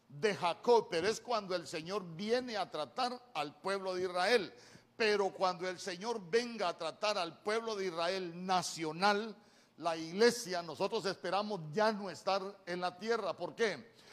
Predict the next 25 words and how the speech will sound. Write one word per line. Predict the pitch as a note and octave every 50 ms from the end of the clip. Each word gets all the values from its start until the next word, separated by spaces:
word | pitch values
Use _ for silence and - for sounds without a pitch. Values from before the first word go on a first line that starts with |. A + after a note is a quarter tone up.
| - - _
Porque | - A3 G3 - G#3 G3
nosotros | F#3+ E3 F3 A3 A3 B3 A3+ D#3+
estamos | A3 - - A3+ A3+ A3 A3 A3+ - G#3
esperando | G3 D3+ - - F3+ E3+ F3 G3 A3+ A#3 A3+ A3 A3
el | F#3 D#3+ C#3+
día | C3 F3 G3+ G3 F#3+
de | G3 G3 -
Cristo. | - A#3 B3+ A#3+ - - -
Entonces, | D3+ B2+ A3 A3 - A3+ F3+ -
¿a | F#3 F#3+
dónde | G#3+ A#3+ B3 A#3 A3
lo | G3+ G3 F3+
quiero | - G#3 A3+ A3 G#3+ G3+
llevar? | F#3 F3+ F3 F3+ E3 C#3 A#2 - - - - - - - -
Que | - G#3 G3
antes | G3+ A#3 C#4 D4+ D4+ D4 - B3+ G#3+
de | G#3 G3+ -
que | G3 G3
nuestro | F#3+ G3 F#3 - G3+ G3
Señor | E3 F3+ F#3+ F#3 G3 A3 B3 B3+ B3 -
Jesús | E3 F#3+ G3 E3 - A3 A#3+ - E3 D#3+ D3+
venga | D3 A3 A3+ A3 G#3+ F#3 F3 D#3+ -
por | - F3+ E3
la | E3+ E3
iglesia, | E3+ F3 F#3+ G3+ F#3+ - - E3 D#3 D3+